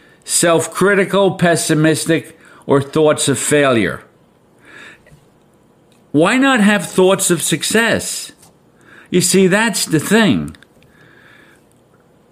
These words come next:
You're, if you're sad, you don't have a place to go. You are down. You have such,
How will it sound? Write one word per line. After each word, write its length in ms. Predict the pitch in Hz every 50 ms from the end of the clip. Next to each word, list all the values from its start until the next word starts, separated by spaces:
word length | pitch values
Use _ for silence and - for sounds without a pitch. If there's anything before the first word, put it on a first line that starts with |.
| _ _ _ _ _ _ _ - - -
You're, 400 | - 165 147 160 151 147 - - - 151 139 - -
if 180 | 165 139 -
you're 280 | - 160 185 220 240 208
sad, 800 | 156 - - - - 190 196 190 175 143 123 120 120 113 - -
you 240 | - - 156 190 214
don't 240 | 208 214 202 185 165
have 280 | 160 160 160 156 151 143
a 80 | 127
place 640 | 107 - - - - 151 156 160 165 165 - - -
to 100 | - -
go. 560 | 131 120 117 135 127 120 101 95 87 82 82 - - _ _ _ - _ _ _ _ _ _ _ _ _ _ _ _ _ _ _ - - - - - - - -
You 320 | 147 156 165 175 165 139
are 240 | 151 156 147 143 139
down. 840 | 131 127 110 139 156 160 165 165 165 151 127 110 98 92 90 87 - -
You 260 | - 139 156 156 151
have 680 | 139 147 147 143 143 139 135 127 - - - 123 - -
such, 720 | - - - - 180 185 208 202 - - - - -